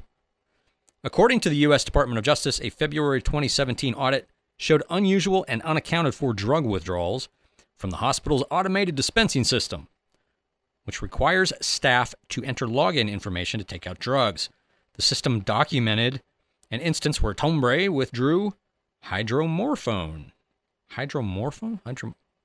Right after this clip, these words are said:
is that right? Morphone? For the same patient three times in one hour. He told authorities he had diverted drugs over a few years and used the hydromorphone and fentanyl he stole.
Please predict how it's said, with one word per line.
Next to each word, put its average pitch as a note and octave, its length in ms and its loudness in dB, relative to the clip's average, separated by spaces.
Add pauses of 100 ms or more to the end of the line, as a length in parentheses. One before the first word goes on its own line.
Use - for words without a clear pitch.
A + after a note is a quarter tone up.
is - 60 -20
that E3 100 -8
right? D#3+ 200 -6
Morphone? C3+ 420 -6 (640)
For - 140 -2
the B2+ 80 2
same - 260 4
patient C3 380 2
three D3+ 260 0
times C3+ 440 4
in A2+ 100 2
one G#2 140 0
hour. A2 340 0 (540)
He C#3+ 120 -2
told A3 220 4
authorities C3+ 460 2
he B2 80 -2
had G#2 100 0
diverted C3+ 320 0
drugs A#2+ 380 2
over A2+ 240 -4
a G2+ 40 -2
few E3 200 0
years F#2 360 -2
and G2 220 -4
used A2+ 520 0 (340)
the - 80 -6
hydromorphone F#2+ 840 -2 (260)
and F2+ 220 -6
fentanyl F#2+ 500 -4
he - 120 -12
stole. - 400 -10